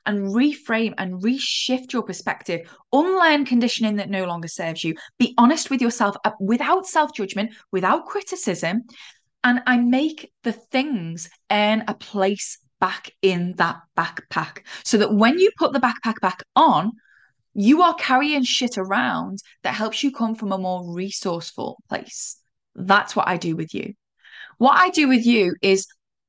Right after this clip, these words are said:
I help you to understand where you're walking to in the first place while you're carrying the backpack. Because what's been weighing you down energetically is carrying that backpack around, and you're so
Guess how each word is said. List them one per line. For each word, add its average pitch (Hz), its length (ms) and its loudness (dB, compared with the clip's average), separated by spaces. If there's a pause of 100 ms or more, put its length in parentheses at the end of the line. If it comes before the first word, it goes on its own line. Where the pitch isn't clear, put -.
(380)
I 226 120 6
help 254 360 0
you 320 140 0
to - 120 -6
understand 220 540 -2
where 208 200 0
you're 240 80 0
walking 214 540 -2
to 208 140 -2
in 185 80 -4
the 175 220 -12
first 214 320 -2
place - 480 -12 (340)
while 220 440 4
you're 214 240 2 (140)
carrying 240 320 0
the 180 80 -6
backpack. - 600 -10 (440)
Because 233 340 4
what's 262 300 2
been 349 200 0
weighing 285 320 4
you 240 160 6
down 214 580 -2
energetically 202 840 -6 (260)
is 214 140 -2
carrying 320 400 2
that 247 160 2
backpack 208 400 -4
around, 208 340 4
and 196 80 0
you're 202 100 0
so 359 280 2